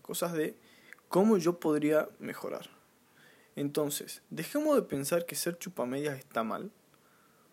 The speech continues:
porque ser chupamedias con el fin de mejorar a uno mismo está perfectamente bien. Ahora bien, ya tengo veintidós a-, veintitrés años, ya me estoy poniendo viejo, definitivamente.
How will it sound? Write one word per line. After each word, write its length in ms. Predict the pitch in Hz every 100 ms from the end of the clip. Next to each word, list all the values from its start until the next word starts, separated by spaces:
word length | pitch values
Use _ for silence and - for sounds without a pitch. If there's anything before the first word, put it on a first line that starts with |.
| _ _ _
porque 480 | - 147 143 139 - - _ _ _ _ _
ser 280 | - - 285
chupamedias 560 | - 269 165 156 151 139
con 180 | 139
el 80 | 123
fin 280 | 123 156 160
de 100 | 135
mejorar 480 | 120 117 123 120 135
a 60 |
uno 220 | 123 123 110
mismo 420 | 113 - 156 226 - _ _
está 280 | - - 254
perfectamente 760 | 214 208 311 - 170 165 175 139
bien. 240 | 127 - - _ _ _ _ _ - - - - - -
Ahora 240 | - 233 269
bien, 300 | 190 175 - - _ _ _ _ _ _ _
ya 160 | 156 220
tengo 280 | 233 233 170
veintidós 500 | 147 147 156 170 175
a-, 100 | 165
veintitrés 540 | 147 147 - 165 160
años, 480 | 147 135 117 - -
ya 180 | 180 151
me 80 | 110
estoy 160 | - 127
poniendo 460 | - 151 143 139
viejo, 500 | 127 135 123 123 127 - -
definitivamente. 1040 | 120 123 117 113 123 117 120 117 120 135